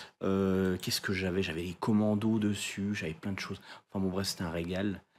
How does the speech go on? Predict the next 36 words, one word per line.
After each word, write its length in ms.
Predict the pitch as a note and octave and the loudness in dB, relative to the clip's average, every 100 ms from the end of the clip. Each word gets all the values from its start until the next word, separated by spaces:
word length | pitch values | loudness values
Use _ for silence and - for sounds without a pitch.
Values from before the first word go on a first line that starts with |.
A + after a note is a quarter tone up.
| _ - - | _ -20 -16
c'était 140 | - - | -8 -2
un 60 | |
véritable 400 | F#2+ G#2+ A2 G2+ | 2 2 2 2
régal. 280 | G2 G2+ G#2+ C3 | 4 4 4 8
Et 100 | C3+ | 6
évidemment, 500 | B2+ C3+ C#3 C#3 B2+ | 8 8 10 10 6
quand, 360 | C#3 C#3 - | 4 0 4
euh, 240 | A#2+ G#2+ G2+ | 6 8 6
la, 480 | G2+ F2+ F2+ F2 F2+ F2 _ - - - _ - - _ | 6 4 4 2 0 -4 _ -20 -20 -20 _ -20 -20 _
la 80 | G3 | 2
PlayStation 880 | - A3+ - G#3 F#3 - F#3+ D3+ - | 8 8 10 8 10 10 10 10 8
est 220 | G#2 G#2+ | 4 6
arrivée, 400 | D3+ C3+ C3 E3 | 4 6 6 6
il 80 | F3 | 6
m'a 80 | A2 | 4
offert, 220 | F#2+ A2+ | 4 2
il 100 | G2+ | 4
m'avait 240 | G2+ F#2+ G2+ | 4 6 6
offert 320 | G#2 E3+ D#3+ | 6 0 0
sa 140 | - | -2
Super 340 | - D#3+ E3+ D#3+ | -2 2 6 8
Nintendo. 580 | E3 D#3 D3+ C#3 C#3 - | 6 6 6 6 4 2
Oh 40 | |
bah 120 | B2+ | -2
tiens, 140 | A2 G2 | -2 -2
regarde, 260 | G2 F#2 | -2 -4
là, 60 | D#2+ | -8
il 60 | D#2+ | -10
y 60 | |
a 20 | |
quelque 220 | - D#2+ - | -10 -10 -10
chose, 140 | F#2+ | -10
il 40 | D#2 | -10
y 20 | |
a 60 | |
un, 180 | D2+ D2+ | -10 -12